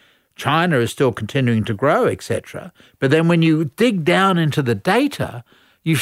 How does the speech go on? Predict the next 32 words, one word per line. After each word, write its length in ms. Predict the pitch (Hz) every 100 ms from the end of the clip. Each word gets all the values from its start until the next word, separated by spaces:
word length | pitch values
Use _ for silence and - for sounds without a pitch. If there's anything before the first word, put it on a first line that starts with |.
| -
you 200 | - 165
see 320 | - - 240 220
that 140 | 120
it's 120 | 127
actually 400 | 156 160 - 156
being 280 | 117 139 127
driven 380 | - 165 190 113
partly 540 | - 196 269 - - - - _
by 160 | - 156
house 320 | 160 330 302
prices. 640 | - 117 107 - 107 - _ _ -
Remember, 220 | 160 240
the 100 | 254
Chinese 560 | - 196 180 185 165 139
are, 60 |
be, 200 | 120 165
are 280 | - 147 147
now 380 | 147 160 214 226
allowed 300 | 131 131 147
to 120 | 156
own 140 | 147 151
their 100 | 165
own 180 | 160
homes, 520 | 156 220 302 92 - - _ _ _
which 160 | 147 165
under 180 | 139
communism 580 | - 233 247 123 104 156
you're 140 | 156 156
not 160 | 170
allowed 300 | 156 143 143
to 120 | 131
do. 360 | 151 220 285